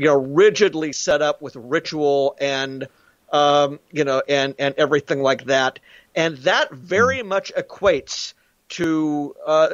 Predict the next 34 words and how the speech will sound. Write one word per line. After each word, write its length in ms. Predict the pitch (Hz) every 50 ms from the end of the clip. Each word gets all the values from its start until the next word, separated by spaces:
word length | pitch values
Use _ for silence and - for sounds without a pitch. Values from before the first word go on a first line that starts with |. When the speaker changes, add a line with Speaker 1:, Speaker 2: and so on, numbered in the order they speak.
| - -
Speaker 1:
you 120 | 175 165 151
know, 60 | 139
the 120 | 143 135
stuff 460 | - - - - 190 180 240 - - -
that, 320 | - 170 160 160 - - _ _ _ _ _ _ _ _ -
uh, 380 | - 160 156 156 156 156 156 147 143 - _ _ _ _ - 175
that, 300 | 131 175 165 160 - _ _ _ _ _
you 100 | - 170
know, 60 | 156
Keith 260 | - - 202 190 185
DeCandido 760 | - 180 - - 175 160 151 147 180 190 185 175 165 160 156
was 200 | 151 147 139 -
able 360 | - 156 151 156 147 147 147
to, 460 | - - - 156 151 147 143 139 - - _ _ _ _ _ -
you 80 | 147
know, 80 | 151 147
boil 540 | 131 113 - 165 160 165 170 170 165 170 170
into, 880 | 170 170 160 165 165 160 151 - - 165 156 151 147 143 139 139 135 _ _ _ _ _ _ -
uh, 480 | 147 143 147 147 147 147 147 147 147 160 -
the, 540 | 147 120 156 151 147 147 147 143 143 151 -
uh, 160 | 151 151 147 139
the 100 | 135 131
Klingon 340 | - 170 175 165 156 151 151
Art 200 | 165 151 151 147
of 80 | 123
War, 420 | 120 127 135 143 143 143 135 127 120
which 200 | 123 127 - 160
I, 160 | 143 139 131 -
I 100 | - 143
drew 200 | 135 135 170 170
upon 260 | 147 - 160 151 139
a 60 | 131 127
lot, 540 | 120 117 120 139 139 127 104 101 - - _ _ _ _ _ _ _ _ -
uh, 300 | 135 135 135 135 135